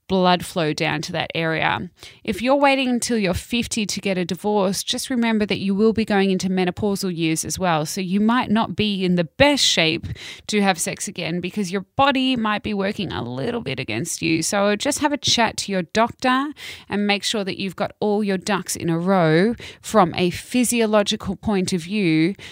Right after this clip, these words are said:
to make sure that you're feeling good down there when you come out of your marriage too. And look, I think that it's also about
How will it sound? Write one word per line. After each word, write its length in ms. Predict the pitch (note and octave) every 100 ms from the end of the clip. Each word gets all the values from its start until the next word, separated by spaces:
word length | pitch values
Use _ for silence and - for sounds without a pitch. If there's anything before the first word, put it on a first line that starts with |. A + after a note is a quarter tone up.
| -
to 120 | - G3+
make 260 | F#3 F3+
sure 200 | - F#3+
that 160 | E3+ -
you're 240 | F3 F3+
feeling 500 | F3 G3 E3+ D#3+ D#3
good 460 | - F3+ E3+ B3+ C4 - F#3+
down 440 | D3 E3+ E3+ E3
there 400 | D3+ D#3+ A#3 E4+ E4 _ _ _
when 380 | D#3 F3+ F#3 F3+
you 80 | D#3+
come 300 | - E3 C3+
out 180 | D3+
of 160 | D3+ -
your 100 | D3+
marriage 540 | D3+ D3 D3+ - -
too. 380 | - A#3 A3 G#3+ - - - -
And 280 | - C4 C#4
look, 220 | F4 G4
I 120 | F4 E4
think 300 | G4 G4 -
that 120 | F4
it's 160 | D4
also 320 | C#4+ C#4 C#4 C4
about 480 | A#3+ B3 A#3 G#3